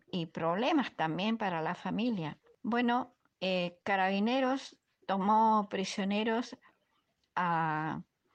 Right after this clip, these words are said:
la gente de la comunidad de Temulemu, eh,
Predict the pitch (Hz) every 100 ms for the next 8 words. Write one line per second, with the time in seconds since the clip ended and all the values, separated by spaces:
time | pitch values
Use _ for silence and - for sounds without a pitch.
0 | _ _ - 170 175 208 233 247 226 202
1 | 180 185 190 180 180 196 214 214 196 180
2 | 175 208 226 185 180 _ _ _ _ _
3 | _ _ _ - 175 170 165